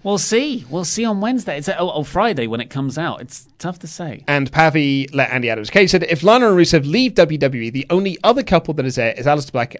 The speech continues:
Speaker 2: and Zelina Vega. No, not another cheating storyline."
Speaker 1: But
Speaker 2: There's
Speaker 1: they're
Speaker 2: also
Speaker 1: not an on-air couple.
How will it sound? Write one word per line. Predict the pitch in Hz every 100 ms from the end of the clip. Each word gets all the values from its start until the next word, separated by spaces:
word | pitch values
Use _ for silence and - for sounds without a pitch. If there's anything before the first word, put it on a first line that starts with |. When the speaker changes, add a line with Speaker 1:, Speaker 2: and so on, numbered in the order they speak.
| 139
Speaker 2:
and | 127 127
Zelina | 127 135 143 143 131
Vega. | 170 196 147 113 98 85
No, | 147 196 214 214 214 214
not | 220
another | 226 220 226
cheating | - 226 226
storyline." | 190 233 233 220 220 214 202 175 143 113 107
Speaker 1:
But | - 139
Speaker 2:
There's |
Speaker 1:
they're | 139
Speaker 2:
also | 139 151
Speaker 1:
not | 143
an | 139 131
on-air | 135 127 123 120
couple. | 117 117 104 -